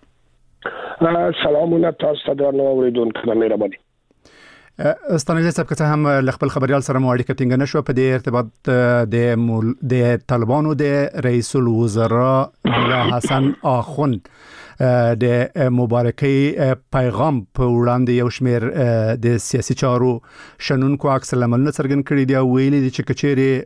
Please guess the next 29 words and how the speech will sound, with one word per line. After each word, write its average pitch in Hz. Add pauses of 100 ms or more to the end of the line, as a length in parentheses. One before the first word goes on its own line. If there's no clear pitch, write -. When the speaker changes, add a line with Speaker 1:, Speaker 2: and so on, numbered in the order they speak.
Speaker 2:
اه، 113 (680)
ملا 139 (100)
حسن 135
آخوند، 135 (100)
اه، 131
اردوغان 117
ته 131
د 117
مبارک-، 117
اه، 143
د 120 (260)
بریا 117
مبارکي 127
ورکوي 143
چې 135
د 131
انتخاباتو 127
په 127
نتیجه 120
کې، 120
اه، 113
د 98 (100)
ولسمشر 110
په 131
توګه 120
بیا 120
غوره 135
شوی، 135
نو 156